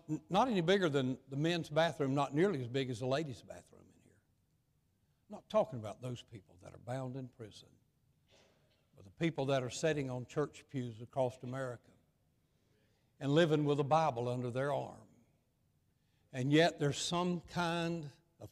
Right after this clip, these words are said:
torture. There's some kind of incarceration inside of them that they just can't overcome. The Lord looseth.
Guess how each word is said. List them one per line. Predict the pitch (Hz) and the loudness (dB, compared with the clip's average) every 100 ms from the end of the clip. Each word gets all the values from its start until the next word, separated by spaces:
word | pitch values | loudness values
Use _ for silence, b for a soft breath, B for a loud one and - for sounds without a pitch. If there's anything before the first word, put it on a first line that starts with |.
| - | -14
torture. | - 240 127 - - _ _ _ _ _ _ _ _ _ _ _ _ _ _ _ _ _ - | -10 -8 -10 -14 -20 _ _ _ _ _ _ _ _ _ _ _ _ _ _ _ _ _ 0
There's | 156 - | 0 2
some | 220 220 | 0 0
kind | 190 196 | 0 0
of | 160 | 2
incarceration | 156 139 - 214 190 190 190 170 143 - - - _ _ _ _ _ _ _ _ b b b b - | 0 -2 -8 -8 -6 -6 -2 -2 -2 -8 -18 -20 _ _ _ _ _ _ _ _ b b b b -12
inside | 123 - - 180 143 | -12 -10 -10 -8 -10
of | |
them | 101 - _ _ _ _ _ _ _ _ _ _ _ - | -12 -20 _ _ _ _ _ _ _ _ _ _ _ -20
that | - 107 | -16 -10
they | 113 104 | -10 -8
just | 123 170 160 - - _ _ _ _ - | -4 -4 -4 -10 -16 _ _ _ _ -14
can't | 151 131 123 - _ _ _ _ - | -10 -10 -12 -18 _ _ _ _ -16
overcome. | 113 104 98 _ _ _ _ _ _ _ _ _ _ _ _ _ _ _ _ _ _ _ _ _ _ _ _ _ - | -16 -16 -20 _ _ _ _ _ _ _ _ _ _ _ _ _ _ _ _ _ _ _ _ _ _ _ _ _ -8
The | 117 | -2
Lord | 127 127 | 0 0
looseth. | 123 151 - 123 | 0 -2 -2 -10